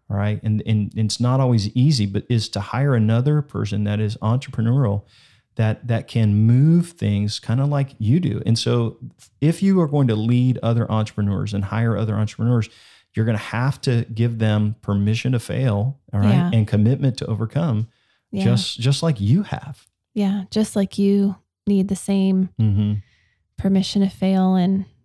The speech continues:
Speaker 2: commitment to overcome.
Speaker 1: The word is grace, you know? It's
Speaker 2: Mm-hmm.
Speaker 1: like, "Hey, we're doing the best we can."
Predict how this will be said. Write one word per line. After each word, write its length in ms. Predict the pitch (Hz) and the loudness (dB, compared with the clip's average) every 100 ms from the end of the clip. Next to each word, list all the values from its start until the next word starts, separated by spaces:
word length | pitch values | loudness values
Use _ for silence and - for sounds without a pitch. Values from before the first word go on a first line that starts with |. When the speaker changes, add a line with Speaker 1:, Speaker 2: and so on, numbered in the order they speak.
| - | -10
Speaker 2:
commitment 440 | - 180 - 185 | -2 0 0 -2
to 140 | - - | -2 -2
overcome. 640 | 202 190 - 196 185 196 | -2 -4 -4 -2 -2 0
Speaker 1:
The 100 | 123 | 0
word 280 | 135 208 160 | 2 2 2
is 160 | 92 | 0
grace, 640 | 95 98 98 101 - - - - | 0 0 0 0 -4 -10 -14 -4
you 160 | 113 | 0
know? 300 | 104 107 107 117 | 4 4 4 2
It's 300 | 202 202 196 | 4 4 4
Speaker 2:
Mm-hmm. 80 | |
Speaker 1:
like, 260 | 110 107 104 | 2 2 -2
"Hey, 640 | - 131 123 117 113 104 _ _ _ _ _ _ - | -6 -2 0 2 0 -2 _ _ _ _ _ _ -2
we're 160 | 117 | 2
doing 400 | 107 107 127 160 | 2 4 4 4
the 60 | 160 | 2
best 580 | 101 95 95 - - - - | 2 -2 -2 -6 -10 -16 -6
we 160 | 107 101 | -4 -4
can." 480 | - 101 98 110 | -4 -6 -6 -8